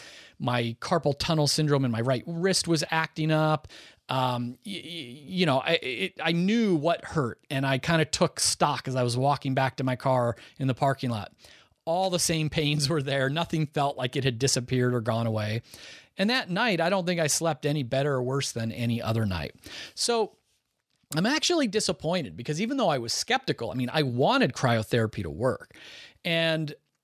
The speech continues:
I know about the placebo effect, and I'm sure that a lot of people who do cryotherapy, it's gotta be the placebo effect. I mean,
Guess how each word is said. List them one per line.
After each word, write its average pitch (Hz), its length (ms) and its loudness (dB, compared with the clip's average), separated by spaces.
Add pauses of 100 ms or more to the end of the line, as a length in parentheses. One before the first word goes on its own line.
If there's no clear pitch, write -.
(160)
I 185 200 0
know 175 400 2
about 131 380 0
the - 80 -4
placebo 143 600 0
effect, 135 600 0
and 113 280 -4
I'm 120 200 -2
sure 160 640 2
that 117 160 -4
a 117 40 -2
lot 139 380 2
of 135 80 -2
people 139 300 -4
who 120 80 2
do 117 160 -2
cryotherapy, 113 840 0
it's - 160 -2
gotta 117 240 2
be 110 100 2
the 101 80 -4
placebo 113 540 2
effect. 101 340 -6
I - 20 -2
mean, 131 200 0